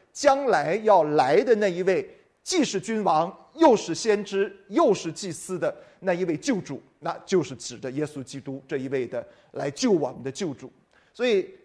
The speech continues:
耶稣基督同时就具备了这三种身份。这三种身份其实如果从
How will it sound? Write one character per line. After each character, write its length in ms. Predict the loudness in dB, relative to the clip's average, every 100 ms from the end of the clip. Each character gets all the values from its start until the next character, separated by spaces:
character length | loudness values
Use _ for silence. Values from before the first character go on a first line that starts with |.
| _ _ -6
耶 120 | -4
稣 160 | -4
基 160 | -4 -2
督 260 | 0 0 -2
同 320 | -6 -4 -2 -2
时 380 | -4 -6 -6 -8
就 220 | -2 -2 -2
具 260 | -4 -4
备 200 | 0 0
了 120 | -2
这 120 | -6 -4
三 320 | 2 2 0
种 100 | -10
身 240 | -8 -8 -6
份。 180 | -8 -10 _ _ -2
这 120 | -2
三 320 | 4 4 6
种 200 | 0 -2
身 200 | -2 0
份 200 | 0 -2
其 200 | -6 -8
实 180 | -6 -6
如 160 | -4 -2
果 160 | -2
从 320 | -4 -8 -12